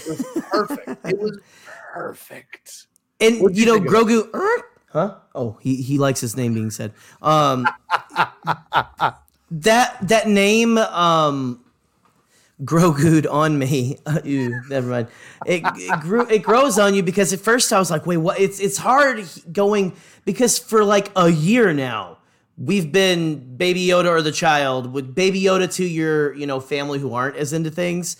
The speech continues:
Speaker 1: Uh-huh.
Speaker 2: and the child with other people are you just whoever. Everyone came up
Speaker 1: Now,
Speaker 2: with their
Speaker 1: dude,
Speaker 2: names.
Speaker 1: literally now it's like Grogu.
Speaker 2: I think ours
Speaker 1: Like
Speaker 2: was Baby Loda for a little
Speaker 1: Uh-huh.
Speaker 2: bit.
Speaker 1: I think so.
Speaker 2: But this is Grogu
Speaker 1: Grogu.
Speaker 2: is just,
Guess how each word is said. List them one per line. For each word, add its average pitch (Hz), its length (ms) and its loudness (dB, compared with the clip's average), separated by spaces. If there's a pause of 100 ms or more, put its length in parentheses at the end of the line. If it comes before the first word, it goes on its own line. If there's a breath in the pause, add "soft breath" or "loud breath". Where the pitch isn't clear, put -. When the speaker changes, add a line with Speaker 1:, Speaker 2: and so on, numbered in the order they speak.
Speaker 1:
Uh-huh. 131 240 -2
Speaker 2:
and 139 80 -2
the 135 80 -4
child 147 340 0
with 135 100 -4
other 139 120 -2
people 143 300 -4
are 143 160 -4 (160)
you 151 80 -14
just 151 300 -8 (360)
whoever. 139 420 0
Everyone 170 360 0
came 156 200 -2
up 151 100 4
Speaker 1:
Now, 202 60 6
Speaker 2:
with 240 80 4
their 262 80 0
Speaker 1:
dude, 254 160 0
Speaker 2:
names. 175 100 0
Speaker 1:
literally 185 320 -2
now 160 260 -4
it's 175 160 -6
like 135 220 -8 (600)
Grogu. 101 720 -16
Speaker 2:
I 151 80 0
think 196 220 2
ours 208 100 4
Speaker 1:
Like - 80 4
Speaker 2:
was 175 120 -4
Baby 170 280 0
Loda 160 840 2
for 190 200 -2
a 190 60 2
little 190 180 4
Speaker 1:
Uh-huh. 208 280 2
Speaker 2:
bit. - 140 -18
Speaker 1:
I - 40 -18
think 151 240 -6
so. 131 260 0
Speaker 2:
But 156 280 2 (1200)
this 185 240 0
is 185 180 -2
Grogu 180 360 2 (120)
Speaker 1:
Grogu. 190 40 4
Speaker 2:
is 156 140 -2
just, 143 520 -4